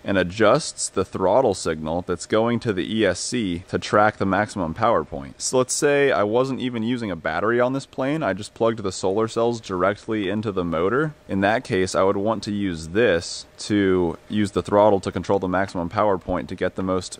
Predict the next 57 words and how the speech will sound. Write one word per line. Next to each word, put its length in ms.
power 320
out 100
of 80
the 80
solar 320
cells. 480
It's 280
definitely 540
not 320
ideal 480
for 160
a 80
large 420
plane 320
like 220
this 260
where 180
I 140
need 340
full 400
throttle 440
control 480
with 140
my 140
throttle 380
stick, 640
and 180
I 60
don't 340
want 220
something 360
else 420
controlling 480
my 140
throttle. 600
But 160
for 260
some 360
super 400
small 420
solar 360
planes 560
that 180
I've 220
seen 220
on 100
the 140
internet, 500
they 100
use 520
one 240
of 160
these 640
to 100
manage 420
all 200
that. 340